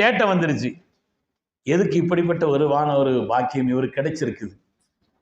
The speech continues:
எதை கொண்டு இவர் தன்னுடைய கல்வை பரிசுத்தப்படுத்தி கொண்டார்? ஸல்லல்லாஹு அலைஹி வஸல்லம் அவர்களால் தொடர்ந்து சொர்க்கவாசி என்று சோபனம் செய்யப்படக்கூடிய அளவிற்கு,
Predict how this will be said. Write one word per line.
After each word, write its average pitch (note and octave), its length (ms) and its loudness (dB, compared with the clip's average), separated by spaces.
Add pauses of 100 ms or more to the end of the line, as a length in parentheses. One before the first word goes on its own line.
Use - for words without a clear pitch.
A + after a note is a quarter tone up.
(200)
எதை A3+ 200 4
கொண்டு D4 260 2
இவர் C4+ 260 4
தன்னுடைய A#3+ 260 4 (100)
கல்வை B3+ 280 4
பரிசுத்தப்படுத்தி A3 720 2
கொண்டார்? F#3+ 440 2 (1400)
ஸல்லல்லாஹு A#3+ 260 4
அலைஹி C#4 80 2
வஸல்லம் B3 240 4
அவர்களால் C4 520 4
தொடர்ந்து B3+ 300 4
சொர்க்கவாசி C4 680 2
என்று A#3+ 180 4 (400)
சோபனம் C#4+ 460 4
செய்யப்படக்கூடிய B3 760 2
அளவிற்கு, G#3 400 0